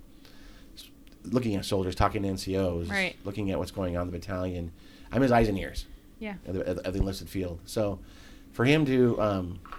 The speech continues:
Speaker 1: get a grasp of what's going on in the lines, it's, it's me. Um, even the commanders, the company commanders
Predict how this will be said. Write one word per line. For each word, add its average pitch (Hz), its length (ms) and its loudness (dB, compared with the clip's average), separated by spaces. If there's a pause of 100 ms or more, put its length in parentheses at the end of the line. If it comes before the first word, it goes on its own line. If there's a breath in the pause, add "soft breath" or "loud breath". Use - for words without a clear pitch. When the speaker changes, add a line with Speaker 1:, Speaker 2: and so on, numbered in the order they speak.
(160)
Speaker 1:
get 120 140 6
a - 20 6
grasp 113 360 4
of - 40 -12
what's 101 100 0
going 104 220 4
on 104 100 6
in 101 60 2
the 98 60 2
lines, 104 500 0
it's, - 300 -10
it's - 240 -10
me. 98 240 -4 (920 loud breath)
Um, 98 360 -6
even 107 340 0
the 90 100 -4
commanders, 107 520 2
the 95 80 -6
company 98 240 -2
commanders 104 500 0